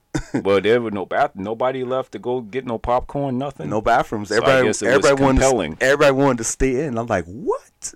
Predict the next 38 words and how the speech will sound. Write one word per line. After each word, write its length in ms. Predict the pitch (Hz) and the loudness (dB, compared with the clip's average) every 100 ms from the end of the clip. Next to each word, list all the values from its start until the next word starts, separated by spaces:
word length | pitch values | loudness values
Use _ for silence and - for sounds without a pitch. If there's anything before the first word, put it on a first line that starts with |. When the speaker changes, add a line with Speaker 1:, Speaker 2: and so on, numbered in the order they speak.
| - | -12
Speaker 1:
This 160 | 302 | -12
is 80 | 196 | -12
three-hour 420 | 165 220 247 220 | -10 -8 -6 -6
movies?" 500 | 208 214 214 220 208 | -6 -8 -10 -12 -10
And, 180 | 170 143 | -10 -6
like, 240 | 127 117 117 | -4 -2 -2
Speaker 2:
Yeah. 360 | 65 67 58 - - - 143 | -4 -6 -8 -4 0 0 -2
Speaker 1:
<laughs> 380 | - - - - | -6 -16 -14 -4
no, 220 | 127 156 | -2 0
n-, 280 | 107 113 120 | 0 -2 -2
no 200 | 107 143 | 2 2
one 200 | 190 147 | 2 0
inside 380 | 120 - 139 156 | -4 -2 -4 -4
the 80 | |
theater 340 | 120 117 110 107 | -4 -2 0 -2
walked 520 | 78 95 98 107 - | -4 -6 -4 -4 -6
out. 280 | 156 - - _ _ _ | -10 -10 -14 _ _ _
Speaker 2:
They, 240 | - 90 87 | -6 -6 -6
but, 420 | 87 95 - - | -6 -6 -8 -12
you 140 | 104 101 | -6 -2
know, 300 | 95 92 92 | 2 2 2
it's, 160 | 92 | 0
Speaker 1:
Everybody 220 | 113 131 | 0 0
Speaker 2:
it's 60 | 131 | 0
Speaker 1:
was 140 | 117 | -2
Speaker 2:
compelling. 440 | 98 85 104 107 87 | -4 0 0 0 -2
Speaker 1:
into 100 | 85 | -6
the 60 | 85 | -12
movie. 140 | 95 _ - | -18 _ -6
Speaker 2:
They 100 | 95 | -4
don't 120 | 113 | -2
wanna 140 | 117 | -2
miss 220 | 113 113 127 | 0 0 2
anything. 340 | 131 117 107 | 2 0 -2
Speaker 1:
They 60 | 110 | -4
don't 100 | 104 | -6
miss 140 | 110 | -8
anything. 480 | 120 123 90 80 | -8 -8 -8 -10